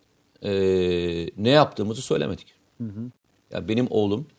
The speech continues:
Speaker 1: çok uzun süre benim özel kuvvetlere çalıştığımı bilmedi. Ailesi birisine söyler, o ona söyler, o ona söyler diye söylemediğimiz zamanlar vardı. Benim oğlum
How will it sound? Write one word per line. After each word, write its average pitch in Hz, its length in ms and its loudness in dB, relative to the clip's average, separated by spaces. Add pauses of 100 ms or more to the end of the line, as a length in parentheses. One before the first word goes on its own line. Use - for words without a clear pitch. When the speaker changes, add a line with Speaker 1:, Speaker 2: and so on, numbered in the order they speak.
(340)
Speaker 1:
çok 131 260 0
uzun 117 240 0
süre - 380 -2
benim 113 160 -4
özel 120 260 4
kuvvetlere 98 320 -2
çalıştığımı 120 380 -4
bilmedi. 120 320 -6 (540)
Ailesi 98 440 2
birisine 101 280 -2
söyler, 95 360 0
o 110 140 8
ona 104 140 4
söyler, 98 260 2
o - 40 -2
ona 101 200 0
söyler 95 380 -2
diye 117 160 -4 (360)
söylemediğimiz 117 760 2
zamanlar 104 440 4
vardı. 80 300 0
Benim 110 200 -2
oğlum 107 300 0